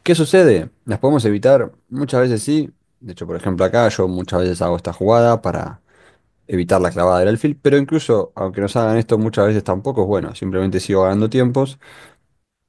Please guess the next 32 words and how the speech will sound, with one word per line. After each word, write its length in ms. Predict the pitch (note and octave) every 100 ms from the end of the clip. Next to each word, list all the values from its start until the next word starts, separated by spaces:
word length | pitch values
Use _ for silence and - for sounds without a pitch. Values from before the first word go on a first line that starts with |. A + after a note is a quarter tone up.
| _ _
Acá, 200 | G2+ G#2
por 140 | G2 G2
ejemplo, 540 | A2 G#2 G#2 G#2 - _ _ _ _
simplemente 520 | - - F#2+ F#2 F2+ F2
empiezo 260 | E2 F2
a 40 | F2
desarrollar 560 | F#2+ G2 G#2 A2+ A2+ -
y 100 | A2
quedaría 300 | G2+ F#2+ F#2
muy 140 | F#2+
bien 100 | F#2
el 100 | F2+
blanco. 400 | F2 D#2+ - _ _ - - - _ -
Ahora, 380 | C3 A2+ - _ _ _ _ _ _ _ _ _ _ _ _ -
lo 420 | A2 G#2 G#2 G#2
que 120 | G#2 G#2+
te 80 |
voy 60 | B2
a 40 |
explicar 500 | C3 B2+ B2+ D3+ C#3+ - _
te 80 | -
va 60 | G2
a 60 |
servir 260 | G2 G2 G#2+
para 280 | F#2+ F2+ F2
casi 280 | F2+ -
todas 320 | F2 G#2 G2 G#2
estas 280 | - F2+
aperturas 560 | F2 F#2 - G2+ F#2 -
y 80 | G#2
variantes. 540 | G2+ B2+ C#3+ B2+ F#2 -
Es 320 | G#2+ G#2+